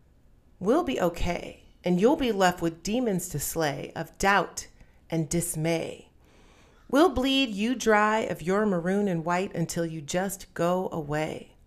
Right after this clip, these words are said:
Because we are Lasallian. And in this battalion, it is important for us to appear a certain way, important to portray an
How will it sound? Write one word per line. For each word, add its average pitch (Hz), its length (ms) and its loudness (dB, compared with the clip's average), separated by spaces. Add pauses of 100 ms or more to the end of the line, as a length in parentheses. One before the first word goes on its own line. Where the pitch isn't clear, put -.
(1160)
Because 190 400 0
we 247 560 -2 (580)
are 185 120 0
Lasallian. 170 920 0 (640)
And 202 240 6
in 302 220 10
this 294 240 4
battalion, 254 720 4
it 226 100 4
is 214 160 4
important 247 640 0
for - 160 -4
us 170 160 -2
to - 200 -6
appear 262 640 -2
a 165 120 -6
certain 190 460 -2
way, - 420 -6 (480)
important 330 520 8
to 233 120 0
portray 220 800 2
an 180 280 -4